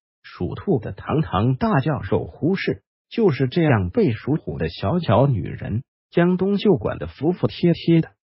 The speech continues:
而江东秀的脾气到老也没有改。一九六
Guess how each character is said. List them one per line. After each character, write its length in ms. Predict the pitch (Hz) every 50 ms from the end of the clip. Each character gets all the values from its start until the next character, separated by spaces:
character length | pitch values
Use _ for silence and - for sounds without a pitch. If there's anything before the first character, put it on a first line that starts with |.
| _ _ _
而 280 | - - 110 139 160 160
江 240 | 147 180 170 175 175
东 260 | - 196 196 202 196
秀 200 | 196 - 175 113
的 160 | 92 101 104
脾 100 | 98 - - - 143 185
气 200 | - - - 156
到 160 | 139 160 151
老 180 | 120 117 101 98
也 160 | 92 82 -
没 200 | - 64 73 95
有 200 | 139 156 139 143
改。 100 | 135 - - - - _ _ _ _ _ _
一 240 | - 151 175 196 190
九 220 | 170 - - - -
六 160 | 131 196